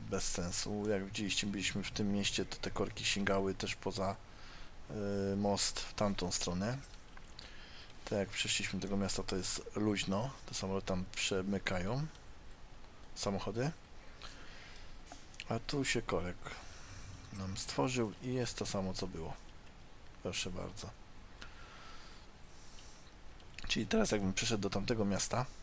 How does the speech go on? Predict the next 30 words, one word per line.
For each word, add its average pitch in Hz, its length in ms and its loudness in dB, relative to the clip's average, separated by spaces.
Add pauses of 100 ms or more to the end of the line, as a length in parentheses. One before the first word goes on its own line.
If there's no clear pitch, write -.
(880)
i 120 40 -2
za 110 120 4
chwilę 113 240 6
wrócił 101 280 0
do - 60 -4
tego, 135 220 4
znowu 110 260 2
by 101 100 0
było 98 140 4
pusto. - 420 0 (1500)
Tylko 123 180 0
przez - 220 0
chwilę 107 180 4
oczywiście, - 300 0
bo - 80 -4
zaraz 95 220 2
by 95 160 0
znowu 90 340 0
na 85 500 0 (520)
tych - 200 0
aut 98 240 2
napadało 92 600 4
jak 90 300 0 (1300)
nie 101 120 -4
wiem 85 180 -2
czego, 113 360 4 (1700)
ale 113 200 8
byłoby 98 520 4
ich 95 140 0
dużo. 82 320 -2